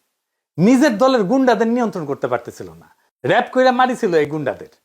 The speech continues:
নারায়ণগঞ্জে ডেভিড বইলে এক বিএনপি নেতা ছিল, মমিনুল্লাহ ডেভিড।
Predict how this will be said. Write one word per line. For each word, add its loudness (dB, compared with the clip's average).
নারায়ণগঞ্জে 2
ডেভিড 2
বইলে 4
এক 4
বিএনপি -2
নেতা -4
ছিল, -16
মমিনুল্লাহ 0
ডেভিড। 0